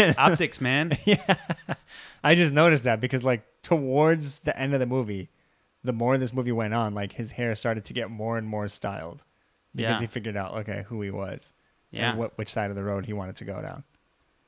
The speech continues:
Speaker 1: Yeah. Uh, let's get to our notes.
Speaker 2: Yeah.
Speaker 1: Do you have any questions?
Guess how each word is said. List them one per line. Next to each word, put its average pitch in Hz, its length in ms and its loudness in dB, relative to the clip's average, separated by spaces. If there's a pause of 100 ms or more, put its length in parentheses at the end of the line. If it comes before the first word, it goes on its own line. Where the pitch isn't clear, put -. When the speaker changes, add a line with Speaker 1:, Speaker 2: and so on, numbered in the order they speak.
(580)
Speaker 1:
Yeah. 123 300 0 (280)
Uh, 120 520 2
let's 180 140 -4
get 247 140 -10
to 240 80 -4
our 214 100 -2
notes. 208 460 -2
Speaker 2:
Yeah. 117 200 0
Speaker 1:
Do 127 60 -2
you 143 60 4
have 170 100 4
any 190 80 -2
questions? 208 680 -10